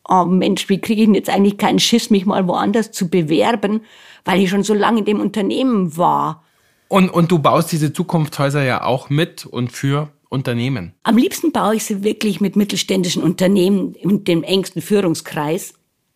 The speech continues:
Speaker 1: <clears throat> weil wir da einen, einen echten Unterschied ins Unternehmen zaubern können,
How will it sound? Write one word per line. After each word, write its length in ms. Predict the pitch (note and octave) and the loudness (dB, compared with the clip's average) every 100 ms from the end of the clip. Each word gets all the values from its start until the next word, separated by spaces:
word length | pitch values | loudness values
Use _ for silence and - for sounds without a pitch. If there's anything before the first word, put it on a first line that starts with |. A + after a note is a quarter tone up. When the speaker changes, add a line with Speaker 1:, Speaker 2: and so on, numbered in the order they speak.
| _ _ | _ _
Speaker 1:
<clears throat> 80 | D4 F3 B2 _ _ _ _ _ _ _ _ - - - - - - | 2 2 -2 _ _ _ _ _ _ _ _ -20 -20 -20 -20 -20 -2
weil 160 | G3+ | 0
wir 100 | F#3 | 2
da 340 | F#3 F#3 F3+ F3+ - | 2 2 2 0 -2
einen, 240 | F3 F#3 - | -2 -2 -2
einen 240 | F3+ - | -4 -2
echten 360 | G3 G3+ - G3 | -6 -6 -6 -2
Unterschied 840 | G#3 G3+ G3+ - - F#3+ E3 - _ _ | 0 0 -2 -2 -2 -4 -6 -14 _ _
ins 180 | G3 G3 | 2 2
Unternehmen 580 | F#3+ E3+ F3 E3+ F3+ E3 | 0 0 2 2 0 -4
zaubern 560 | - G3 F3 F#3 F3 E3+ | -4 0 2 2 0 0
können, 520 | - E3+ E3 E3+ E3+ | -2 0 0 -2 -6